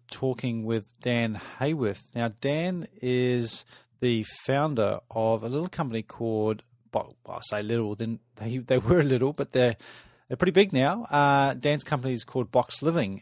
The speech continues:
and you may have heard of Box Living. They've been making a little bit of a splash recently, and I'm lucky enough to have some friends who have actually used Box Living just down the road from our place, and I watched that house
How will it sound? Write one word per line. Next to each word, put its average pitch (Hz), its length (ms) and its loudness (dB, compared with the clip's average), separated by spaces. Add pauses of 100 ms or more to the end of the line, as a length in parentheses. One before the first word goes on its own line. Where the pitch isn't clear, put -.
and 123 180 -4
you 131 120 -2
may 151 220 0
have 208 240 -4
heard 156 420 0
of 113 500 -4 (400)
Box - 260 -4
Living. 120 200 -4
They've 135 160 -2
been 139 160 -2
making 127 320 0
a - 20 0
little 127 120 0
bit 127 120 0
of 104 80 -4
a 107 60 -2
splash - 580 -4 (140)
recently, 110 720 -6 (640)
and 135 360 2
I'm 170 220 4
lucky 196 240 0
enough 147 460 2
to 135 460 2
have 131 200 -2
some 135 140 -6
friends 156 500 -2
who 135 140 -4
have 120 100 -2
actually 127 360 -4
used 120 580 -2
Box - 400 -4
Living 110 480 -4 (580)
just - 200 0
down 143 160 6
the 127 80 4
road 131 260 8
from 135 140 0
our 135 120 6
place, 160 540 0
and 123 480 0
I 120 220 0
watched 117 400 -4
that 120 200 -2
house - 540 -4